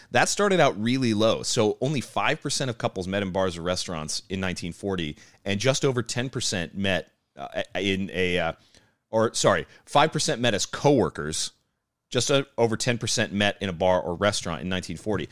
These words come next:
And that trend sto-, steadily rose, uh, going up until about, it looks about nineteen seventy, uh, and then it kinda leveled off, and, and they were, people were meeting each other, uh, equally in bars and restaurants and as coworkers. Uh, right around twenty percent of couples say they met one another that way for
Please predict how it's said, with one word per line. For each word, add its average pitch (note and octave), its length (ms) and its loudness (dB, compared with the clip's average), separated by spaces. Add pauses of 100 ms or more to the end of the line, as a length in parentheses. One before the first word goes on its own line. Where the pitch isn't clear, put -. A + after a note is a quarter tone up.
(180)
And A#2 140 2
that D3+ 100 2
trend F#3+ 240 0
sto-, D3 480 2
steadily D#3+ 380 4
rose, A2 480 2 (100)
uh, G#2 280 4
going C3+ 360 0
up C3+ 240 2
until A2+ 560 2 (220)
about, A2+ 180 0
it G2 60 -6
looks A#2+ 260 -2
about G2+ 160 2
nineteen C#3 460 -2
seventy, F2+ 580 2 (300)
uh, F#2 200 2
and G#2+ 140 0
then B2 80 2
it A#2 80 -6
kinda B2 240 0
leveled G#2+ 300 2
off, G2+ 260 4
and, E2+ 240 -8
and F2+ 460 0
they G#2 100 0
were, G2+ 120 0 (100)
people A#2 240 -4
were G2+ 80 0
meeting A2+ 260 0
each G#2 220 0
other, G2 320 0 (340)
uh, F#2+ 80 -8 (120)
equally G#2 440 0
in F2+ 320 -4
bars A2 240 0
and G#2 80 -4
restaurants G2 640 -2
and F2+ 340 0
as F2+ 220 -4
coworkers. F2+ 640 -4
Uh, E2+ 240 -2
right G#2 160 2
around G#2 220 0
twenty G#2+ 220 -2
percent G2+ 320 -4
of - 80 -10
couples D2+ 340 -4
say F#2 200 -2
they E2 120 -4
met F2 160 -4
one E2+ 140 -6
another D#2+ 280 -8
that D#2 160 -4
way D#2 180 -4
for F2 360 -4